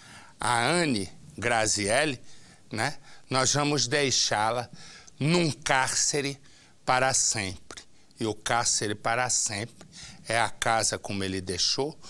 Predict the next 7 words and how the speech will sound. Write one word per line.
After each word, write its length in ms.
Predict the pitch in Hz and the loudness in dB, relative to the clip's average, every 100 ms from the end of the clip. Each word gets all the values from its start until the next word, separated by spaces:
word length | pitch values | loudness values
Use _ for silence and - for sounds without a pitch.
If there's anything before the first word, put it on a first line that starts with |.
| - - - | -20 -10 -2
o 120 | 131 | 0
medo 720 | 117 110 123 160 151 104 87 - - - - | 2 2 4 4 2 -4 -12 -14 -20 -20 -12
que 140 | - | 0
ela 240 | 123 107 90 - | 2 2 0 -4
tem 340 | - 131 151 - - - - | -2 0 -2 -4 -16 -18 -6
com 200 | 120 92 | -2 -2
filhos, 840 | - - 143 156 156 156 151 - | -2 0 2 2 2 0 0 -4